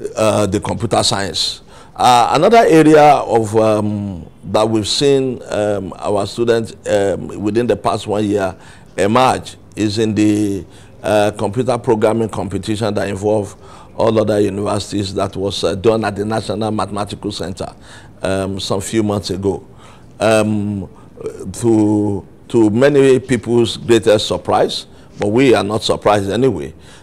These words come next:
um, the, the team, the Bowen team, actually came top.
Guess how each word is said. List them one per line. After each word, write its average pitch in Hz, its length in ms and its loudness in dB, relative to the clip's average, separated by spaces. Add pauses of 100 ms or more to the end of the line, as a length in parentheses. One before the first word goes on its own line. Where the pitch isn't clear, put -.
(160)
um, 101 400 2 (160)
the, 101 680 0 (280)
the 107 260 -2
team, 120 500 0
the 104 100 -2
Bowen 123 360 4
team, 87 360 -4
actually 107 600 0
came 104 220 -2
top. - 380 -6